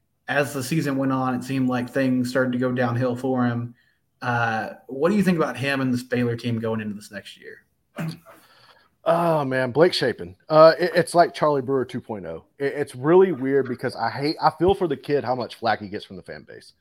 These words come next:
Speaker 2: Um, and I think a lot of the times we forget that last year was his first year to actually be a starter.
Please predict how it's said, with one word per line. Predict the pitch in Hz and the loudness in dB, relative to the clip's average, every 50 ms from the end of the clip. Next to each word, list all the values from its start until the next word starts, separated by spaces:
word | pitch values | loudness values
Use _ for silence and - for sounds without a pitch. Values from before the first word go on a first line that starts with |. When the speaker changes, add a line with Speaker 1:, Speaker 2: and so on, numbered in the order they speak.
| _ _ _ _ _ _ - | _ _ _ _ _ _ 0
Speaker 2:
Um, | 127 123 120 127 127 | 2 2 4 2 0
and | 131 139 | 0 -2
I | 131 | 0
think | - 185 180 - | 0 0 0 0
a | |
lot | 123 107 110 110 127 143 | -2 0 0 2 2 2
of | 135 127 | 2 0
the | 123 | -4
times | - - 131 127 127 120 120 | -6 -6 -6 -6 -6 -6 -8
we | 131 127 120 | -8 -10 -10
forget | - 117 101 92 120 127 127 120 - - | -10 -12 -10 -8 -6 -6 -6 -6 -6 -6
that | 113 107 101 85 | -4 -4 -4 -2
last | 104 104 120 120 - - 113 | -2 -2 -2 -2 -2 -6 -10
year | 113 107 | -8 -8
was | 104 107 104 98 - - - _ _ _ _ _ | -6 -8 -8 -10 -12 -20 -20 _ _ _ _ _
his | - 151 - | -6 -6 -6
first | - - - 156 160 156 - - 127 | -4 -2 0 0 0 0 -2 -6 -10
year | 123 131 139 139 139 131 | -8 -6 -4 -4 -4 -4
to | - 131 - - | -6 -8 -6 -4
actually | 113 120 117 - - 117 120 113 | -2 -2 -2 -4 -8 -8 -8 -8
be | 87 98 98 92 | -8 -8 -10 -12
a | 85 | -12
starter. | - - - 87 85 - - 64 - | -12 -10 -8 -8 -8 -8 -12 -18 -20